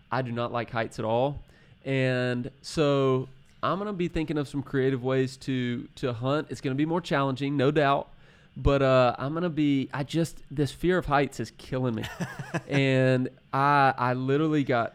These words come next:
Speaker 1: so stressed out that I couldn't enjoy it. And so I'm currently working on strategies to try to get over my fear of heights, but it's,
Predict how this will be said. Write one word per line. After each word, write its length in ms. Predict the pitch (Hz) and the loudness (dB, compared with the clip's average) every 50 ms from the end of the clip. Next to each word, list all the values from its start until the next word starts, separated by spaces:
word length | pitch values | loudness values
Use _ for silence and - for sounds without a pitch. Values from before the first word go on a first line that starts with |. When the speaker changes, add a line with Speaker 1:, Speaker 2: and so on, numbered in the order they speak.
| _ _ | _ _
Speaker 1:
so 420 | - - - - - 131 131 131 | -20 -18 -10 -4 -2 0 0 0
stressed 440 | 131 - - - 139 131 127 131 - | 0 -2 -6 -2 -2 -2 -2 0 0
out 220 | 139 127 127 123 | 2 2 2 2
that 100 | - 113 | 0 -2
I 80 | 113 113 | -4 -4
couldn't 340 | 110 - - - 131 - 127 | -4 -6 -6 -6 -4 -4 -4
enjoy 440 | 117 110 110 - 113 110 117 117 113 | -4 -4 -6 -4 -4 -2 0 0 0
it. 180 | 110 - - - _ _ - - _ _ _ - - - | -2 -2 -6 -10 _ _ -20 -20 _ _ _ -20 -20 -14
And 680 | - 131 131 123 123 120 117 117 117 117 113 113 120 127 - _ _ _ _ _ _ _ _ _ _ _ _ - | -6 -4 -2 0 0 0 0 0 -2 -2 -4 -6 -8 -10 -14 _ _ _ _ _ _ _ _ _ _ _ _ -20
so 520 | - - - 151 139 131 131 123 120 113 - _ _ _ _ - | -16 -8 -2 0 2 2 2 2 0 -2 -6 _ _ _ _ -2
I'm 360 | 127 127 135 147 151 151 147 | 0 2 2 4 2 2 0
currently 520 | - - - 151 147 147 147 120 143 143 | -4 -6 -2 0 0 0 0 0 0 0
working 400 | 135 120 127 127 123 - 131 123 | 0 0 0 0 0 0 -2 0
on 140 | 123 120 120 | 0 0 -2
strategies 640 | 117 - - 127 117 117 117 113 110 117 113 113 - | -4 -6 -4 -2 -2 -2 -2 -4 -6 -8 -10 -10 -12
to 200 | - - 135 127 | -10 -8 -6 -6
try 260 | 117 - - 123 117 | -6 -4 -2 -2 0
to 180 | 113 113 113 113 | 0 0 -2 -2
get 160 | 113 117 120 | -4 -4 -2
over 220 | 120 113 110 113 113 | -2 -2 -2 -2 -4
my 160 | 113 113 110 | -4 -4 -6
fear 200 | - - 113 110 | -4 -4 -6 -6
of 80 | 107 | -4
heights, 320 | - 113 113 110 104 - - | -4 -4 -4 -4 -6 -8 -10
but 340 | - - 127 120 117 113 - - - - - - - | -4 -2 0 0 0 0 -4 -14 -20 -20 -20 -20 -10
it's, 300 | - - 135 131 131 - | -2 0 0 0 0 -4